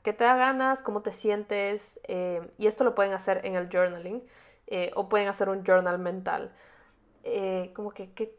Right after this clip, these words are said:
qué tienes ganas? O sea, ¿tienes ganas de, de quedarte acostada y ver el techo y tal vez, eh, no sé, soñar un poco <laughs> y, y visualizar la vida que sueñas? Eso, esa es una de mis cosas que me encanta hacer, by the way.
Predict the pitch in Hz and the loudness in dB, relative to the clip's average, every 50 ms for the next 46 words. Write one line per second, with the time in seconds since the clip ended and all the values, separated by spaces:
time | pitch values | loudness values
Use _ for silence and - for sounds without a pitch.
0 | _ - - 233 - - 294 320 381 370 - - 311 359 302 220 185 190 190 - | _ -14 -14 -14 -10 -10 -10 -8 -8 -10 -4 -2 -2 -2 -2 -4 -6 -6 -6 -4
1 | - 214 214 220 - 262 277 302 285 262 277 269 277 294 320 330 339 302 - - | -2 -4 -4 -2 -2 0 0 0 0 0 0 0 2 2 -2 -4 -4 -8 -12 -2
2 | - 240 220 220 220 214 208 202 196 190 190 196 - - _ _ _ _ _ _ | 2 6 8 8 8 8 6 4 0 -2 -6 -8 -12 -18 _ _ _ _ _ _
3 | _ _ - 226 226 214 208 208 - - 208 226 262 262 294 285 277 - 233 240 | _ _ -6 0 0 0 0 0 2 4 4 4 4 2 0 0 2 2 0 0
4 | - - 214 208 233 269 320 381 415 427 - - _ - 233 220 220 214 214 202 | 2 8 10 10 10 10 6 2 -2 -8 -12 -16 _ -6 -2 0 0 0 0 0
5 | 196 208 214 233 247 240 233 233 - 214 240 247 - - 339 339 - - - - | 2 4 6 6 4 4 2 0 2 2 2 2 0 -6 -8 -8 -8 -10 -14 -16
6 | _ _ - - 226 208 196 196 196 196 190 190 196 190 196 208 233 240 233 - | _ _ -4 0 0 2 2 0 -2 -4 -4 -2 0 2 4 4 4 2 2 -4
7 | - _ 247 - _ - - 202 185 185 185 190 190 190 - - 214 202 - - | -12 _ -20 -20 _ -10 -8 -6 -6 -6 -8 -10 -12 -16 -14 -12 -10 -10 -2 0
8 | 254 247 - - - 208 190 190 190 190 202 226 247 247 226 - 214 214 240 233 | 2 2 2 0 -2 -4 -4 -2 2 2 4 4 4 2 2 2 4 4 6 6
9 | 311 330 320 320 302 285 - 269 - - - 254 247 208 202 202 196 - - 208 | 4 4 6 6 4 4 4 -2 -8 -4 0 0 2 2 0 -2 -8 -6 -4 -4
10 | 214 202 185 202 208 202 - 190 220 214 208 214 - - 208 220 233 240 240 226 | -4 -2 -2 -4 -4 4 6 6 6 6 2 0 0 2 2 2 2 2 2 2
11 | 214 202 208 226 233 226 202 190 - 196 202 226 269 285 254 208 196 - 220 214 | 2 2 0 0 -2 -4 -6 -4 -2 0 0 0 0 0 -2 -2 -4 -4 -4 -4
12 | 190 - - 208 233 247 247 226 208 202 196 190 185 185 - - 190 - 214 - | -4 -2 2 4 6 6 6 6 4 4 4 2 0 -4 -2 -2 -2 -2 -2 -4
13 | - 175 175 175 185 180 185 - - 220 214 196 175 170 175 196 233 233 | -4 -6 -2 -4 -4 -4 -4 -2 0 0 0 0 -2 -2 0 0 0 0